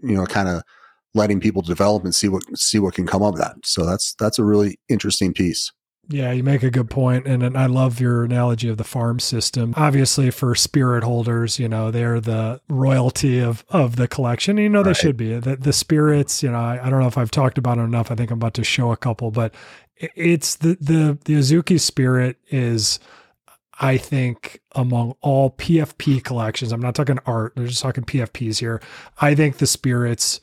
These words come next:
Speaker 2: are as badass as they come. And I probably get a lot of flack for this, but I'd put them, put 'em up there with some of the cooler CryptoPunks. There's just something very transcendental about 'em. And that's why I wanna see, like, the guardrails for these stories. Um,
Speaker 1: Yeah.
Speaker 2: but,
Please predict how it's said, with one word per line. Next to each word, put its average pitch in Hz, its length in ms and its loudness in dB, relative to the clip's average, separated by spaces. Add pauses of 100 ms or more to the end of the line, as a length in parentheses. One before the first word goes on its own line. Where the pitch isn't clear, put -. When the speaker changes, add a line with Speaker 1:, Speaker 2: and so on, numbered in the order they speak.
(540)
Speaker 2:
are 120 680 2
as 120 280 2
badass 110 800 0
as 107 140 0
they 104 160 0
come. 107 340 -2
And 113 260 -2
I 117 80 -2
probably 113 260 0
get 113 100 0
a - 20 0
lot 107 140 0
of - 100 -12
flack 110 280 0
for 110 120 -4
this, 104 180 -4
but 113 140 -2
I'd 113 180 2
put 120 200 -2
them, 117 260 -4
put 131 100 2
'em 110 120 0
up 107 160 -2
there 110 240 0 (440)
with 127 160 2
some 120 220 2
of 110 60 0
the 113 80 -2
cooler 110 320 -4
CryptoPunks. 110 720 -8
There's 123 160 -2
just 135 180 2
something 147 340 2
very 120 220 2
transcendental 107 800 -4
about 101 220 -4
'em. 110 60 -4
And 120 80 0
that's 143 200 2
why 160 100 4
I 143 40 4
wanna 135 200 2
see, 156 240 0
like, 120 300 -2 (260)
the 135 80 0
guardrails 123 640 0
for 117 140 -4
these 110 160 -2
stories. 107 720 -4
Um, 110 260 -4
Speaker 1:
Yeah. 98 300 0
Speaker 2:
but, 151 180 2